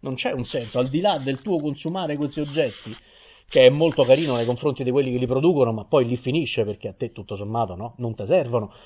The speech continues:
E non so se avete notato che la pandemia corrente questa cosa la manifesta in modo evidente. E improvvisamente i consumi crollano. Perché? Perché pensate che se quei consumi fossero stati di cose fondamentali avremmo potuto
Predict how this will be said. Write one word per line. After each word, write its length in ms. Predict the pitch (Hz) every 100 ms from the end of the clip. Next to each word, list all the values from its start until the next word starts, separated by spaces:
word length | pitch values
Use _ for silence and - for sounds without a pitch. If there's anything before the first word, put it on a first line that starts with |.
| - _
E 100 | -
non 120 | 147
so 100 | 156
se 120 | 269 156
avete 220 | 135 131
notato 380 | 131 170 127 117
che 100 | 120
la 120 | 117
pandemia 520 | 123 120 127 147 123
corrente 580 | 127 123 143 127 117 113
questa 280 | 117 - 127
cosa 220 | 147 113
la 120 | 107
manifesta 500 | 110 113 127 123 117
in 80 | 113
modo 480 | 123 127 113 - _ -
evidente. 840 | 139 123 139 127 90 - - - _ _ _ _ _ _ _ _ _ _ _ _ _ _ _
E 80 | 131
improvvisamente 680 | 131 190 196 233 254 240 220
i 40 |
consumi 380 | 214 208 233 220
crollano. 640 | 226 196 117 104 101 104 _ _
Perché? 420 | 277 - 156 208 _ _ _ _ _ _ _
Perché 220 | _ -
pensate 440 | 151 180 - 214 208
che 120 | 190
se 180 | - 185
quei 140 | 208
consumi 400 | 202 208 233 208
fossero 320 | 180 180 190
stati 300 | 175 208 185
di 120 | 175 180
cose 260 | 196 190
fondamentali 640 | 165 190 185 185 180 202
avremmo 320 | 143 151 147 143
potuto 600 | 151 165 156 147 -